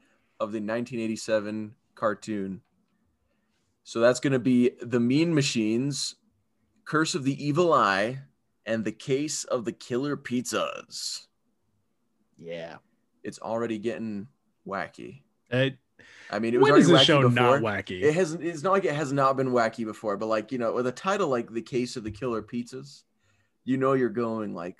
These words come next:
Speaker 1: a whole nother level.
Speaker 3: Oh, yeah.
Speaker 1: You know? Like, it, we're,
Speaker 2: Uh,
Speaker 1: we're reaching a new level of wacky in this <laughs> show.
Speaker 2: It works really well for the Turtles, but I would watch an episode of anything that was called The Case of the Killer Pizzas.
Speaker 1: I mean, you're not
Speaker 2: Dick
Speaker 1: wrong.
Speaker 2: Tracy,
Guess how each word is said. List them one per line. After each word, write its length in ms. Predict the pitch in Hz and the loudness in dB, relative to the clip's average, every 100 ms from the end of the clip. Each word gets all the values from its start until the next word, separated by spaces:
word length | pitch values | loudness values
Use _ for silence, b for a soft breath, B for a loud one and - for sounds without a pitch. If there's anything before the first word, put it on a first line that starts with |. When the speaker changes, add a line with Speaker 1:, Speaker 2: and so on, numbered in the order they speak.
| - | -18
Speaker 1:
a 40 | |
whole 300 | - - 107 98 | -18 -12 -12 -12
nother 320 | 80 73 65 | -14 -14 -14
level. 420 | 69 55 - - _ - | -12 -14 -16 -20 _ -4
Speaker 3:
Oh, 140 | 135 98 | -2 -2
yeah. 220 | 65 - | -8 -14
Speaker 1:
You 80 | 78 | -14
know? 100 | 78 - - | -14 -12 -8
Like, 140 | 127 | -6
it, 120 | 156 | -6
we're, 240 | 151 156 139 | -4 -2 0
Speaker 2:
Uh, 60 | |
Speaker 1:
we're 120 | 151 147 | 0 0
reaching 260 | 139 131 | -2 -4
a 40 | 113 | -4
new 200 | 110 101 | -4 -4
level 380 | 62 55 58 - - | -8 -10 -16 -16 -16
of 100 | 90 | -12
wacky 440 | 60 50 _ 67 | -12 -12 _ -20
in 60 | 78 | -18
this 140 | 92 | -18
<laughs> 360 | - 143 - - | -12 -14 -10 -12
show. 280 | 139 - - _ _ _ | -10 -12 -16 _ _ _
Speaker 2:
It 60 | 131 | 2
works 260 | 185 214 | 4 2
really 200 | 175 175 | 2 2
well 180 | 143 147 | 4 2
for 100 | 131 | 0
the 100 | 113 | -8
Turtles, 400 | - 123 113 104 | -6 -2 -2 -4
but 100 | - | -4
I 60 | 117 | -2
would 100 | 147 | -2
watch 280 | 120 120 - | -2 -2 -2
an 100 | 104 | -10
episode 400 | 101 98 - 104 | -10 -10 -8 -8
of 100 | 95 - - | -8 -14 -8
anything 640 | 110 110 98 95 85 78 - - | -4 -2 -4 -10 -16 -18 -20 -10
that 80 | 107 | -8
was 160 | 95 - | -8 -6
called 300 | 110 95 92 | -4 -4 -6
The 100 | 90 _ _ _ | -14 _ _ _
Case 280 | 101 92 101 | -12 -10 -12
of 40 | |
the 60 | 92 | -16
Killer 240 | 104 87 | -16 -18
Pizzas. 600 | - 98 87 85 80 - _ - | -18 -20 -20 -20 -20 -20 _ -18
Speaker 1:
I 120 | - | -10
mean, 120 | 120 | -6
you're 140 | 123 | -4
not 220 | 120 113 135 | -2 -2 0
Speaker 2:
Dick 140 | 135 | 0
Speaker 1:
wrong. 100 | 123 | 0
Speaker 2:
Tracy, 800 | 147 147 139 - 139 135 135 127 | 4 4 2 0 -2 -2 -4 -6